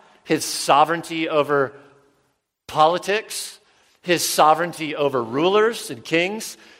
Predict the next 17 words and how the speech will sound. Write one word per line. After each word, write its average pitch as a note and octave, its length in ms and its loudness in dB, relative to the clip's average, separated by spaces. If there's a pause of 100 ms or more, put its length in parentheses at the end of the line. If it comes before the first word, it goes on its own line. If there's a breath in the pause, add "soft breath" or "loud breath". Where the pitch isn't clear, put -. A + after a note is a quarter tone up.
his D#3+ 200 0
sovereignty D#3 760 2
in C3+ 260 -6
salvation, D#3 880 0 (400 loud breath)
his E3+ 300 0
sovereignty D#3 840 0
over C#3 240 -2
their B2 180 0
trials, F3 760 0 (300 soft breath)
his E3+ 220 -2
sovereignty D3+ 760 2
over B2+ 240 -4
the A2+ 100 -10
future E3 540 -8
and C#3 160 -6
difficult C3 440 -6
things. E3+ 540 -8